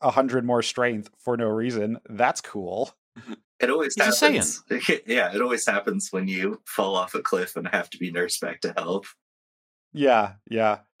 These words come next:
Speaker 1: Well, the funny thing is, like, he's now, like, all juiced up for, like,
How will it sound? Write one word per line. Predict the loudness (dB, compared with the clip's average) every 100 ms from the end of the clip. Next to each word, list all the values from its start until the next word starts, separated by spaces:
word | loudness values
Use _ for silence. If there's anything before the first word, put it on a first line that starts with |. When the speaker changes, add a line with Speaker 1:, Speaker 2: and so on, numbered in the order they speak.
| -20 -6
Speaker 1:
Well, | 0
the | 8
funny | 10 10
thing | 6 4
is, | 6
like, | 4 4
he's | -4 4
now, | 10 10 12
like, | 8
all | 8 4
juiced | 4 0 -2 2
up | 2 2
for, | -2 2
like, | 2 2 -4